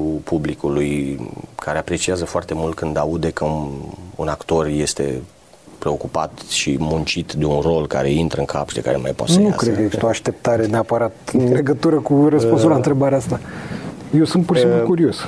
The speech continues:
Speaker 1: Depinde. Depinde de foarte multe lucruri, de rol și așa mai departe, dar sunt cazuri, într-adevăr, unde, um, odată că orice rol pe care îl faci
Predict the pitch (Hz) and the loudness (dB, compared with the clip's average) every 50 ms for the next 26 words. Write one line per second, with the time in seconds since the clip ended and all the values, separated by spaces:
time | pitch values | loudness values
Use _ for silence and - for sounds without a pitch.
0 | - - - - - - - - - - - - - - - - - - - - | 0 2 4 4 2 2 0 -6 -14 -18 -20 -20 -20 -20 -20 -20 -20 -20 -20 -12
1 | - - 127 175 156 - 98 85 78 71 78 82 - - - - - - 98 - | -8 -2 -2 0 2 2 0 0 0 -2 -4 -8 -8 -14 -14 -4 -4 -2 0 2
2 | 117 107 104 92 92 - - 95 85 - - 80 80 80 80 - 76 71 78 - | 2 2 2 0 0 -2 -2 -2 -2 0 0 0 0 0 0 0 0 0 0 0
3 | - - 117 92 90 82 80 85 98 110 110 113 110 - - 85 - - 90 80 | 2 2 2 2 2 2 2 2 2 2 2 0 -2 -2 -4 -4 -2 -2 -2 -2
4 | 76 71 - - 78 69 73 82 - 135 131 117 113 131 131 131 131 - - - | -2 -4 -2 -2 0 0 0 0 0 -2 -2 0 0 0 0 0 -2 -6 -6 -4
5 | - - - 160 160 156 - - 101 90 92 101 131 143 127 123 113 - - - | -4 0 2 2 2 2 0 0 0 0 0 0 0 2 2 2 -2 -2 -4 -2
6 | 101 101 92 92 90 85 101 113 123 123 127 110 123 120 120 117 113 113 113 117 | -2 0 2 0 2 2 2 2 4 2 2 2 2 2 2 4 4 4 4 4
7 | 113 113 107 107 - - - - - - - - - - - - - - - - | 4 2 0 -2 -10 -18 -20 -20 -20 -20 -20 -20 -20 -20 -20 -20 -20 -14 -4 0
8 | 107 107 104 104 104 104 104 104 104 104 104 104 85 65 52 50 50 - - - | 2 2 4 4 4 4 4 4 6 4 4 2 0 -4 -6 -8 -12 -14 -16 -18
9 | - - - - - - - - - - - - - - _ _ - - - _ | -20 -20 -20 -20 -20 -20 -20 -20 -20 -20 -20 -20 -20 -20 _ _ -20 -20 -20 _
10 | _ - - - - - - - - 110 135 143 - 165 - - 139 123 117 120 | _ -20 -20 -20 -20 -20 -10 -6 -4 -2 -2 0 -2 -2 0 2 2 2 4 4
11 | 127 143 139 - 131 113 104 113 110 104 - 101 - 101 92 92 90 85 - - | 2 2 0 0 0 2 2 2 2 2 0 -2 -2 0 0 0 -2 -2 -2 -2
12 | 85 80 - - - | -2 -2 -2 -6 -8